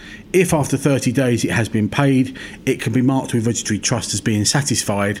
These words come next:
with a thing called a certificate of satisfaction, but it will remain on the record. And if it is not paid at all,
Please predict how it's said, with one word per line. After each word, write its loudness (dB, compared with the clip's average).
with 2
a 0
thing 0
called -2
a 0
certificate -4
of 0
satisfaction, -2
but -2
it -2
will 0
remain 2
on 2
the 0
record. -2
And 2
if 2
it 4
is 2
not 0
paid 0
at 0
all, 0